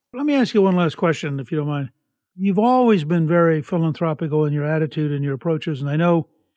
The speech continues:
you're involved in several philanthropic projects. Are there any that you'd like to mention for our audience you think that would be worthy of their paying attention to and maybe donating to?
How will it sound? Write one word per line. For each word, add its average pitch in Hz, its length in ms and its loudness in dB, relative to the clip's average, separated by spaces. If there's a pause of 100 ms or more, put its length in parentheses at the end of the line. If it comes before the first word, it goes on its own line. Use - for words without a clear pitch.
you're 170 160 2
involved 156 420 2
in 143 100 -4
several 165 600 0 (500)
philanthropic 165 680 -2
projects. 151 440 -6
Are 180 120 -6
there 180 140 -2
any 262 180 2
that 262 80 0
you'd 196 260 0
like 185 220 0
to 170 80 -6
mention 165 400 -4
for 175 160 -4
our 160 100 0
audience 165 460 -4
you 156 140 -6
think 156 240 -6
that 151 140 -8 (540)
would 160 160 -4
be 160 80 2
worthy 180 360 4
of 160 100 0
their 165 200 2
paying 165 280 -2
attention 160 460 -4
to 160 140 -2
and 147 100 -2
maybe 151 240 -2
donating 156 500 -4
to? 156 260 -12